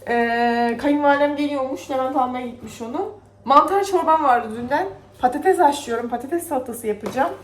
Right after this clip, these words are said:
Birazcık brokolili böyle, e, tavuklu, sebzeli makarnam var.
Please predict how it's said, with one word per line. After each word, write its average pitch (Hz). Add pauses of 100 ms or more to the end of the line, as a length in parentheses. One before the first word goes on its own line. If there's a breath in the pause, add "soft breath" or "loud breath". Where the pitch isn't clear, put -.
(1500 loud breath)
Birazcık 302 (160)
brokolili 269
böyle, 254
e, 196
tavuklu, 233
sebzeli 240
makarnam 233
var. 226